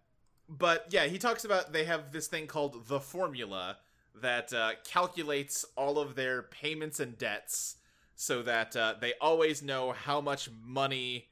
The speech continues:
and therefore how much work they owe to the company, uh, every day. He says, like, "Oh yeah, I like to,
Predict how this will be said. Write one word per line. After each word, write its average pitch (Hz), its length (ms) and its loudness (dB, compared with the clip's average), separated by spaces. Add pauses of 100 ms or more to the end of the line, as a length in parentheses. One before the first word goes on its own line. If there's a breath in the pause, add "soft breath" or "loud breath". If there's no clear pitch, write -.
(380)
and 135 120 2
therefore 135 340 2
how 139 100 0
much 123 180 -4
work 117 520 -2
they 117 160 0
owe 120 200 0
to - 120 -12
the 104 100 -8
company, 98 640 -10 (440)
uh, 107 220 2
every 110 240 -2
day. 98 400 -2
He 98 60 -16
says, 127 160 -10
like, 127 120 -8
"Oh 170 120 8
yeah, 160 160 6
I 160 80 6
like 180 180 4
to, 127 300 0